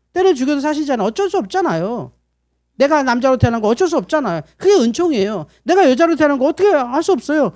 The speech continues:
그게 은총이에요. 다른 거 걱정이 없어요. 그냥 남자로 살면 돼요. 여자로 살면 돼요. 한국인으로 살면 돼요. 이건 우리에게 주신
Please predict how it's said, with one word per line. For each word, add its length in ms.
그게 180
은총이에요. 840
다른 240
거 100
걱정이 460
없어요. 420
그냥 240
남자로 320
살면 280
돼요. 280
여자로 280
살면 260
돼요. 240
한국인으로 560
살면 240
돼요. 240
이건 180
우리에게 280
주신 220